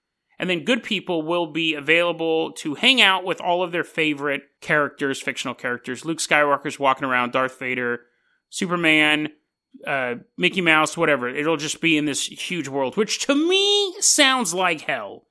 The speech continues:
I talked about how much I will enjoy the character of the Joker, but how I would never want to exist in the same city as him. That's basically this times ten.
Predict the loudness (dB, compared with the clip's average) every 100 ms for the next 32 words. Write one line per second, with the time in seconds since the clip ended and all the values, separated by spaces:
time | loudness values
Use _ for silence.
0 | _ _ 0 0 4 6 6 2 0 2
1 | 2 0 _ _ 2 4 4 -2 2 2
2 | 2 -2 -4 -2 0 4 4 4 0 -2
3 | 2 4 4 2 0 0 0 0 0 -2
4 | 2 4 4 2 0 0 2 2 0 -2
5 | -6 -6 -6 -6 -4 -6 -4 -6 -6 -4
6 | -6 -6 -8 -6 -6 -4 -6 -8 2 2
7 | 2 2 0 0 -4 -6 -2 -4 -4 -4
8 | -4 -4 -10 -10 -10 -12 -14 -20